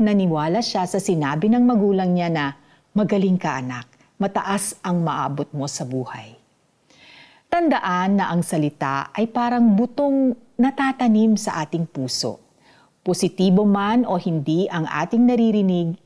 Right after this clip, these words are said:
ito ay sumisibol at lumalago. So instead of uttering negativity, speak life. Be an encouragement. Be a blessing. Tayo manalangin.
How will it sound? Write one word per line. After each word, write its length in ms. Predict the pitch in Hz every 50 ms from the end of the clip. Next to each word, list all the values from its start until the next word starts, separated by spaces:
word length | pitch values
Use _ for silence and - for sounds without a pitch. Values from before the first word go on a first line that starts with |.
| _ - 226
ito 400 | 220 226 - 233 220 220 220 -
ay 160 | 185 185 180
sumisibol 1040 | - - 175 147 135 127 123 123 - - 190 202 226 196 196 233 233 254 269 285 311 - _ _ -
at 160 | - 165 - -
lumalago. 720 | 170 151 135 131 127 123 120 123 131 117 - 127 110 - _ _ _ _ _ _ _ _ _ _ _ _ _
So 320 | - - - 269 262 -
instead 400 | 254 247 233 - - 269 262 233
of 160 | 240 233 -
uttering 560 | - 214 214 214 - 202 180 180 175 170 170 160
negativity, 880 | 151 143 147 139 - - 139 139 160 160 - - 254 277 302 330 330 - _ _ _ _ _ _ _ _ _ _ _ _ _ _ _
speak 480 | - - - - - 285 285 277 - 196
life. 540 | 165 131 120 120 117 - - - - - - _ _ _ _ _ _ _ -
Be 320 | 175 147 233 247 262 -
an 160 | 220 233 214 202
encouragement. 960 | 190 185 180 - - 180 165 160 165 156 - - - - 139 123 120 - _ _ _ - _ _ _ _ _ _ _ _ _ -
Be 400 | 160 139 175 185 185 190 208 - - - -
a 80 | 151
blessing. 560 | 135 131 131 - - - - - - - - - _ _ _ _ _ _ _ _ _ _ _ _ _ _ _ _ -
Tayo 160 | 185 175 170 165 160
manalangin. 640 | 151 143 139 127 127 131 123 117 120 120 113 117